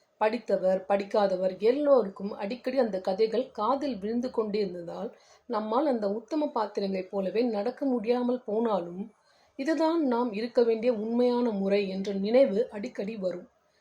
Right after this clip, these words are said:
இதன் மூலம் நமக்கு பலன் உண்டு. அதனால்தான் இந்த கதைகளை கேட்டு வந்த அந்த காலங்களில் உயர்ந்த தர்மமும் நீதியும் நாட்டில் நிலவி வந்தன. தர்மம், நீதி இரண்டும் சேர்ந்துதான்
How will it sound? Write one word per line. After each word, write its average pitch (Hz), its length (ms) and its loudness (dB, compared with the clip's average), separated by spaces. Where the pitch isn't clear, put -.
இதன் 381 240 0
மூலம் 233 320 0
நமக்கு 233 520 -2
பலன் 226 380 2
உண்டு. 190 360 -2
அதனால்தான் 240 540 2
இந்த 220 280 -4
கதைகளை 269 460 0
கேட்டு 240 360 -2
வந்த 208 260 0
அந்த 185 280 -2
காலங்களில் 214 560 0
உயர்ந்த 247 500 2
தர்மமும் 202 540 -4
நீதியும் 208 680 -4
நாட்டில் 240 680 0
நிலவி 269 440 4
வந்தன. 185 400 -2
தர்மம், 233 560 2
நீதி 226 420 -4
இரண்டும் 254 440 0
சேர்ந்துதான் 254 800 0